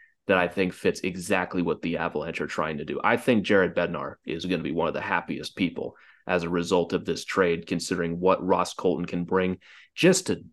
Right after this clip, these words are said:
dog around the net, and gonna be something that the Avalanche are gonna be finally getting back without Gabe Landeskog in the lineup, is putting Ross Colton there in front of the net is gonna be something that agitates teams a lot.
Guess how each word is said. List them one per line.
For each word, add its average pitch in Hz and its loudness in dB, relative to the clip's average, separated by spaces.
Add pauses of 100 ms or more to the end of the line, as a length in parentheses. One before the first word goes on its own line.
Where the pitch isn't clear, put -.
(240)
dog - -2 (380)
around 82 2
the 85 -4
net, 76 -6
and 95 0
gonna 120 8
be 107 6
something 107 2
that 95 2
the 95 0
Avalanche 95 0
are 92 0
gonna 95 -2
be 92 0
finally 95 2
getting 90 2
back 98 0 (240)
without 101 4
Gabe 95 4
Landeskog 92 2
in 90 0
the 90 2
lineup, 92 2
is 82 -4
putting 104 2
Ross 95 2
Colton 101 4
there 110 6
in 98 -2
front 104 2
of 98 0
the 98 4
net 92 0 (480)
is 90 2
gonna 101 4
be 101 4
something 92 2
that 85 -4
agitates 90 -4
teams 90 -2 (500)
a 92 2
lot. 82 -4